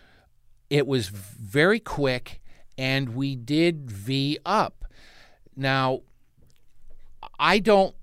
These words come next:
really believe V's per se, because most of the time they, they sound good, and most of the time they do not develop. And if you study bottoms, usually you will eventually hit bottom and you will come up some,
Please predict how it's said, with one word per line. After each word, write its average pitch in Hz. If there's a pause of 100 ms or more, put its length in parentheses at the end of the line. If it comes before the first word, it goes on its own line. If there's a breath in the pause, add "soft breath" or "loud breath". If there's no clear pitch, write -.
(460)
really 147
believe 131
V's 170
per 190
se, 185
because 127
most 123
of 165
the 160
time 151 (240 loud breath)
they, 135
they 113
sound 165
good, 208
and 120
most 156
of 170
the -
time 156
they 123
do 123
not 208
develop. 139
And 123 (520 loud breath)
if 143
you 143
study 202
bottoms, 139
usually 143 (300 loud breath)
you 131
will 208
eventually 196
hit -
bottom 110 (380 loud breath)
and 123
you 147
will 190
come 233
up 269
some, 135